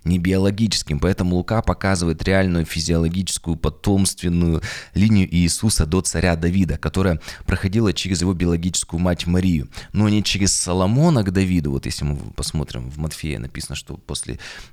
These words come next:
Давида как раз Соломон идет, а через Нафана или Натана. Вот, вы также можете увидеть в Евангелии от Луки.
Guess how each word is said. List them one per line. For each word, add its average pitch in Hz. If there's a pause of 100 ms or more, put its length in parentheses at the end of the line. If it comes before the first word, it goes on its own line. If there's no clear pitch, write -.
Давида 78
как -
раз 80
Соломон 92
идет, 64
а 90
через 104
Нафана 87
или 67
Натана. 80
Вот, 73
вы -
также 76
можете -
увидеть 90
в -
Евангелии 76
от -
Луки. -